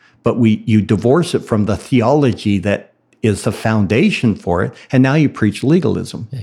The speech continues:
Speaker 2: exactly.
Speaker 1: And so e-, both of those errors are so common, um, and, and so you become a theoretical theologian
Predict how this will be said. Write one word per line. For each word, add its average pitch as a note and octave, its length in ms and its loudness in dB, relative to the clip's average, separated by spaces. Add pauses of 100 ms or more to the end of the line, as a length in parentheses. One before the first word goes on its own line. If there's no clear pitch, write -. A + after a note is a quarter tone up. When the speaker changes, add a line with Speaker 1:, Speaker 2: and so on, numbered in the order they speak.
(160)
Speaker 2:
exactly. F#2 560 -10 (100)
Speaker 1:
And A#2 240 2
so B2+ 220 2
e-, D3+ 100 0
both D3+ 420 2
of G3+ 140 6
those D3 260 2
errors A2+ 460 2
are A2 100 -6
so D#3+ 440 0
common, A2 640 -2 (400)
um, G2 580 2 (360)
and, A2+ 340 2
and A2+ 160 0
so B2 100 0
you G#2 100 2
become G2+ 300 -2
a F2 60 -4
theoretical C3 720 2
theologian A#2 760 0